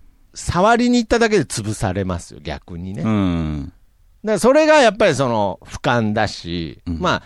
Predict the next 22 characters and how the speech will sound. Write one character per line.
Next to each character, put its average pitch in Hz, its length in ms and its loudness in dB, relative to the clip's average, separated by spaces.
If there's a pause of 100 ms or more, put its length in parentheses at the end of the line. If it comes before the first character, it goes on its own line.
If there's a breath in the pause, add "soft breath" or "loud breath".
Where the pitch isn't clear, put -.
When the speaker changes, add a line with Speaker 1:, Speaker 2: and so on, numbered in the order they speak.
(200 soft breath)
Speaker 1:
野 113 140 -2
球 92 280 -6
観 92 280 -4
戦、 82 200 -6
サ 82 120 -10
ッ - 180 -14
カ 80 160 -4
ー、 73 40 -8
ス - 80 -14
ポ 87 160 -6
ー 80 40 -6
ツ - 100 -20
観 92 200 -6
戦 95 160 -10
の 90 80 -12
楽 107 220 -4
し - 140 -2
み 139 120 -2
方 147 320 0
だ - 140 -2
か 71 180 -8
ら、 - 300 -8